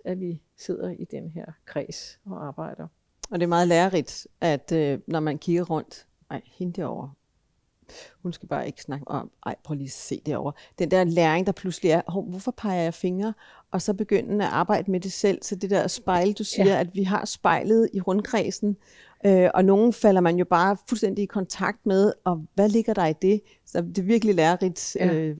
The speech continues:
Speaker 2: at kigge rundt i gruppen, når man er på studie.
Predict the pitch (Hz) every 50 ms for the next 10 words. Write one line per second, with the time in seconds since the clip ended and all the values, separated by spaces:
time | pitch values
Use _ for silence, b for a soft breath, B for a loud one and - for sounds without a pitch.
0 | - - 170 160 - _ _ _ - 208 185 - - - - - 185 - - 160
1 | 156 170 170 180 175 208 - 180 170 165 156 156 _ _ _ _ - 170 170 156
2 | 151 156 - - 175 170 165 160 _ - 165 156 - - 170